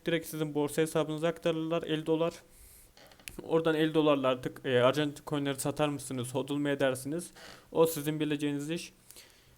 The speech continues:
Bol kazançlar diyorum arkadaşlar. Bir de, e, size söylemek istediğim bir şey var. Bugün ben ayrıyetten beş altı tane daha airdrop paylaştım.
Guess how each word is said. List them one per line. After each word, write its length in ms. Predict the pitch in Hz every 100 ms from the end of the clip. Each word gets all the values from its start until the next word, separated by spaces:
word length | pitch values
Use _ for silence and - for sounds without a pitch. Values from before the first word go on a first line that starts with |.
| _ -
Bol 180 | 165
kazançlar 520 | 165 170 175 170 180 165
diyorum 240 | 160 156
arkadaşlar. 500 | 160 156 160 175 175
Bir 80 | 165
de, 260 | 175 -
e, 40 | 139
size 200 | - 156
söylemek 340 | 165 160 160
istediğim 320 | 160 160 156
bir 60 | 156
şey 120 | -
var. 180 | 175 165
Bugün 280 | 151 170 165
ben 120 | 160
ayrıyetten 600 | 151 160 156 151 156 160
beş 160 | 151 156
altı 180 | 156
tane 240 | 151 139 139
daha 100 | 156
airdrop 500 | 147 143 143 156 -
paylaştım. 520 | 123 127 131 - 175